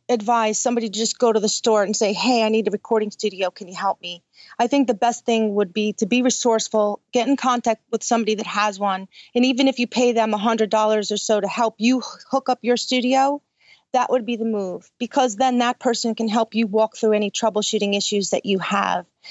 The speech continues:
and you're not in the dark. That is the one thing I would definitely suggest. So with my particular case, uh, John helped me buy everything, helped me set it up.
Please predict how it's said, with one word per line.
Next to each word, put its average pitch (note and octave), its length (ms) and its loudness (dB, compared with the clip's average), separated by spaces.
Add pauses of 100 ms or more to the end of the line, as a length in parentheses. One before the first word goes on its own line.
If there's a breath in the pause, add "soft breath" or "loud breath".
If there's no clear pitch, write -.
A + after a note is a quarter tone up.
(280 loud breath)
and G3 380 0
you're G#3 160 2
not G#3 320 0
in F#3+ 100 -4
the F#3 80 -2
dark. E3+ 460 -4 (100)
That A3+ 240 0
is A3 140 -2
the G#3+ 140 -2 (160)
one G3+ 280 0
thing G3 220 0
I G3 40 0
would F#3+ 160 -2
definitely G3 440 0
suggest. F#3 640 -2 (420 loud breath)
So B3+ 380 2
with B3+ 360 0
my B3+ 300 2 (120)
particular A3+ 420 -4
case, G3+ 500 -4 (120)
uh, G#3+ 180 2
John B3+ 240 0
helped B3 200 2
me B3 80 0
buy B3+ 280 0
everything, A#3 460 -2 (200)
helped - 240 -2
me D4 80 -2
set B3 240 0
it A3 120 -2
up. G3+ 220 0